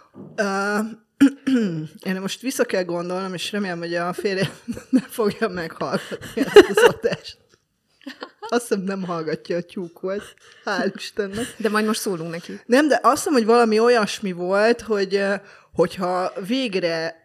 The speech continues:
Speaker 1: egyszer az é-, van, nem tudom, miről beszéltünk, és akkor az volt, hogy ha,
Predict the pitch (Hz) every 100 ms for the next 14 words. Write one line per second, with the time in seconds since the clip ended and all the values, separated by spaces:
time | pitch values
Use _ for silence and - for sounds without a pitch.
0 | _ - 214 - - 175 175 190 190 -
1 | 190 123 190 220 202 208 208 180 175 180
2 | 175 170 196 - 247 226 180 - 190 196
3 | 185 175 180 175 180 175